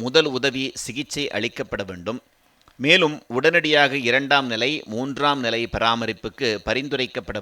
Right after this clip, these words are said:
வேண்டும். அனைத்து மாவட்ட சுகாதார அதிகாரிகளும் மூன்றாம் நிலை பராமரிப்பு மையங்களை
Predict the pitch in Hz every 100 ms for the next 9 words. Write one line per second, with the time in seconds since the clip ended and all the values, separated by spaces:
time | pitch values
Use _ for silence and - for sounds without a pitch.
0 | 92 95 110 131 _ _ _ _ _ -
1 | 113 151 175 - 156 127 135 143 - 147
2 | 147 - - 131 151 147 143 139 107 113
3 | 120 117 120 135 104 - 104 139 143 151
4 | 151 127 120 123 107 117 131 127 117 127
5 | 110 107 110 107 110